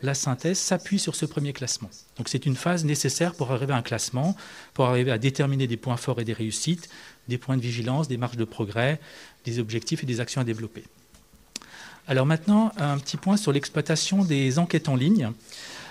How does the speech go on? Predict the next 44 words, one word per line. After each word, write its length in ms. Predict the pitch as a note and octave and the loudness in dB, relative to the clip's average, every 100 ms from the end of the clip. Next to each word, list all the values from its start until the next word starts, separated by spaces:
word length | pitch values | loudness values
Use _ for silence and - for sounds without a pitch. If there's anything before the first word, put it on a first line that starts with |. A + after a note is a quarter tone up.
| - - | -8 0
euh, 480 | C3 C3 B2 B2 B2+ | 2 4 2 0 0
et 80 | C3+ | 2
notamment 380 | D3 D3 D#3+ G3 | 2 4 4 4
sur 160 | - | 4
le 100 | C#3 | 2
fait 360 | C#3 F#3+ G3 - | 2 0 0 2
qu'elles 180 | D#3 C#3 | 2 2
pourraient 260 | D#3+ E3+ | 2 6
orienter 420 | D#3+ D3 C#3 F#3+ | 6 6 4 4
le 60 | F3 | 4
positionnement 440 | D#3+ C#3 - D#3 | 4 0 2 2
des 100 | D3+ | 2
acteurs, 380 | C#3 - A#2 G#2+ | 2 0 -2 0
hein, 60 | B2 | -2
si, 420 | - B2+ B2 A#2 A#2 | -4 -6 -6 -6 -8
c'est 160 | - A#2 | -6 -4
la 80 | |
question 280 | A#2+ B2+ E3 | -2 0 0
qui 100 | D3 | 0
a 20 | |
été 140 | B2+ C3 | 0 0
posée. 320 | B2 G#2+ A2 - - - - - - - - - | 0 -2 -4 -8 -10 -20 -20 -20 -20 -20 -20 -6
Alors, 220 | D3 B2+ | 0 0
pour 240 | - - F#3 | -2 0 4
éviter 320 | F#3+ G3+ A3 | 4 4 2
ce 120 | G3+ | 4
positionnement, 680 | D3 D#3+ D#3+ - D3 C#3+ F3+ | 4 4 2 2 0 2 0
premier 340 | - E3+ D#3+ | 0 2 2
point, 380 | C#3+ - B2+ F#3+ - - C3+ | 2 2 2 2 -4 -8 -4
il 120 | C3 | 2
est 40 | |
important 600 | E3+ F3+ - - D3 A#2+ - | 2 2 -2 -2 0 0 -4
que 80 | B2 | -2
les 100 | A#2 | 0
résultats 640 | C3 F3 E3 - C3+ A#2 - - | 2 2 2 0 -2 -2 -8 -6
des 160 | A#2+ C#3 | -2 -2
enquêtes 300 | C3+ B2+ A#2 | 0 -2 0
en 60 | |
ligne, 360 | A2 E3 F3+ G#2+ - - - - - | 0 2 2 0 -8 -20 -20 -20 -6
euh, 120 | B2+ B2 | -4 -4
soient, 560 | - D#3 D#3+ F3+ G3 - | -4 0 2 2 0 -2
on 140 | C#3 B2 | -6 -4
va 160 | C3 | -4
dire, 320 | B2+ E3+ G3 | -2 0 0